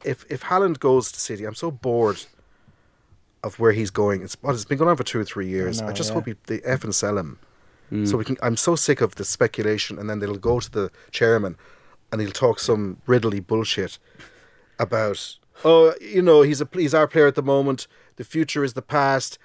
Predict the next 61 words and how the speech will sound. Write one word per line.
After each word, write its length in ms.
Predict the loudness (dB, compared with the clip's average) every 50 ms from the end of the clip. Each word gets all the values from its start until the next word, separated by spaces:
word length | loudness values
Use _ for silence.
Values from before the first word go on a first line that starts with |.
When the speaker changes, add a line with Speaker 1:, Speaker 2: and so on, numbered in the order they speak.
| _ _ -6
Speaker 1:
What 140 | -6 -4
we 80 | -4 -6
can 260 | -4 -2 0 0 0
and 80 | 0 -2
can't 240 | -2 -2 -2 -2 -4
say 220 | -2 0 0 0
is 100 | 0 0
will 140 | -4 -4 -2
never 240 | -2 -2 0 -2 -2
be 100 | -4 -4
said. 460 | -2 2 4 4 4 4 2 0 -2
Don't 160 | -4 -4 -4
forget 300 | -4 -4 -4 -4 -2 -4
that." 220 | -6 -6 -6 -8 -10 -16 -20 -20 -10 -4
And 180 | 0 2 2 2
you 60 | 4 4
go, 120 | 4 4
Speaker 3:
<laughs> 80 | 4 2 2 2
Speaker 1:
"What?" 420 | 2 2 2 2 2 2 0 2
Speaker 3:
Riddles, 420 | 2 2 2 2 0 -4 -8 -8 -10 -8
thing, 140 | -4 0
Speaker 1:
Yeah, 160 | 4 6 6 6
yeah, 60 | 6 6
Speaker 3:
Watts 140 | 4 4 4
Speaker 1:
he 60 | 2
Speaker 3:
or 40 | 2 2
Speaker 1:
d-, 60 | 2
Speaker 3:
something, 260 | -2 -4 -2 0 0
Speaker 1:
yeah, 60 | 0
Speaker 3:
isn't 120 | 0 0 0
Speaker 1:
yeah, 60 | 0
Speaker 3:
it? 40 | 0
Speaker 1:
and, 100 | 0 0
Speaker 3:
Whatever 200 | 0 0 0 0
Speaker 1:
yeah, 40 | -2 -4
Speaker 3:
his 100 | -4 -4
Speaker 1:
so 40 | -4
Speaker 3:
name 40 | -4
Speaker 1:
that's 160 | -6 -6 -8
the 100 | -10 -14
fella. 180 | -14 -14 -14 -10
And, 120 | -6 -2 2
oh, 60 | 4
no, 120 | 4 4 4
so 140 | 2 -2 -6
if 40 | -4
he 40 | 0
goes, 240 | 2 2 2 2 0
if, 180 | -6 -18 -18 -18 _
if 200 | -16 -16 -16 -18 -16
Haaland 260 | -12 -10 -10 -10 -8
goes 200 | -8 -8 -8 -10
to 100 | -12 -10
City, 280 | -8 -6 -6 -6 -6 -8
do 140 | -6 -6 -4
they 100 | -4 -4
need 260 | -4 -4 -6 -6 -2
Kane? 320 | 0 2 2 2 0 -4 -10 -18 _ _ _ _ _ _ -6
Speaker 3:
No, 240 | -2 0 0 0 0
certainly 380 | -4 -4 -4 -4 -4 -4 -8
not. 140 | -8 -8 -10